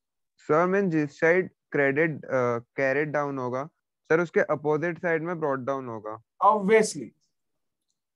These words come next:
Speaker 2: इसका मतलब ये हुआ कि जिस account का debit balance है,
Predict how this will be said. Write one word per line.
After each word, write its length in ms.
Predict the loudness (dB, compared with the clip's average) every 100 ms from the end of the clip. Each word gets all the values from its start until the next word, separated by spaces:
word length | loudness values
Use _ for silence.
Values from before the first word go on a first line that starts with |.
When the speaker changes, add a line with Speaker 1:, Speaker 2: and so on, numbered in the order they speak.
| _ -6
Speaker 2:
इसका 340 | -6 0 2
मतलब 380 | 4 2 2 2
ये 140 | 2
हुआ 480 | 2 2 0 0 -4 -16 -16
कि 220 | -16 -16
जिस 380 | -16 -8 -8 -4
account 460 | -4 0 2 2 0
का 360 | -2 -2 -4 _ _ _ _ _ _ _ -18
debit 380 | 0 0 0 -2
balance 500 | 0 0 -2 -8 -12
है, 160 | -16